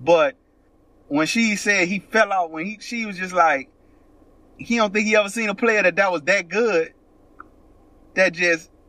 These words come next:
not that good no more. Like, he just not good no more. Like,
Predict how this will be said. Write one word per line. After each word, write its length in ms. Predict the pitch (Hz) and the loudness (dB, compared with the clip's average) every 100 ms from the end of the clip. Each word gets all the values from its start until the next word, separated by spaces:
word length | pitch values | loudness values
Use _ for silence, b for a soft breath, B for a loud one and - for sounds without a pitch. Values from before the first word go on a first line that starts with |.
| _ - | _ -10
not 460 | 110 123 180 214 | 0 4 4 4
that 160 | 208 196 | 0 -2
good 240 | 208 262 | 0 0
no 80 | 196 | 0
more. 160 | 165 170 | -4 0
Like, 240 | 165 - _ _ | 0 0 _ _
he 160 | 330 285 | 2 2
just 280 | 226 262 160 | 2 -2 0
not 220 | 202 247 170 | -2 -2 -4
good 300 | 220 370 339 | -4 -4 -4
no 120 | 220 | -6
more. 220 | 180 160 | -4 -4
Like, 320 | 170 165 143 | -2 -2 -4